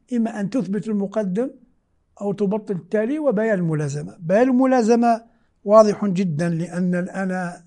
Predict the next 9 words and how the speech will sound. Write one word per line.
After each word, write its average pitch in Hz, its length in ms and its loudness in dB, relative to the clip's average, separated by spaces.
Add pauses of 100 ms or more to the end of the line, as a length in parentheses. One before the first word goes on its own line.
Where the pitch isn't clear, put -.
(100)
ممكن 196 800 -2 (600)
إما 208 260 0
أن 185 60 -4
ينحصر 185 540 -6
في 175 100 -10
العرض 214 380 -6
أو 180 160 -6
في 180 340 -6
الجوهر. 143 440 -8